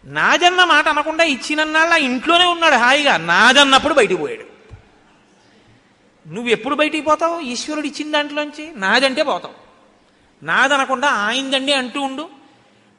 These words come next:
కోట్లకి కోట్లు ఉండని నీకేమీ బాధ లేదు, నిన్ను నువ్వు అభ్యున్నతిలోకి ఎడతావు. ఇంకాను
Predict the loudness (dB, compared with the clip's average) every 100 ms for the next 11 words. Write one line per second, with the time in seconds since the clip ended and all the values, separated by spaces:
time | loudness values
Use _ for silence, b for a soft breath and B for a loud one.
0 | _ _ _ -2 2 2 2 0 2 2
1 | 2 2 2 -2 -2 -2 -2 -2 0 2
2 | 6 6 6 6 4 2 2 2 -2 -4
3 | -6 -2 -2 0 -2 -2 -4 -4 -6 -10
4 | -8 -6 -8